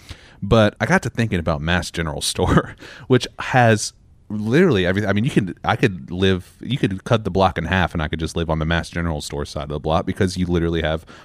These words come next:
almost everything you need in there. I don't go in there often, but it's because I have most of my necessities already because I'm a human being who has to go throughout life. But if I needed something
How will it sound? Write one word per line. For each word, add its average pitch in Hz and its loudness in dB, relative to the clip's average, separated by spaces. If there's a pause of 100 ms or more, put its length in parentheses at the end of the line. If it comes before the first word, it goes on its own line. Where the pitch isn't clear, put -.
almost 78 -6
everything 76 -6
you 76 -6
need 76 -6
in 78 -4
there. 78 -2 (300)
I 87 -2
don't 87 0
go 82 2
in 78 -2
there 76 -2
often, 123 0 (140)
but 85 2
it's 82 -4
because 87 -4
I 78 0
have 85 0
most 98 -2
of 110 0
my 101 0
necessities 101 -2
already 95 4
because - -2
I'm 80 -2
a 78 -6 (280)
human 78 -6
being 78 -6
who 78 -8
has 76 -6
to 82 -8
go 78 -2
throughout 78 -4
life. 101 2
But 101 4
if 95 2
I 90 4
needed 104 0
something 110 0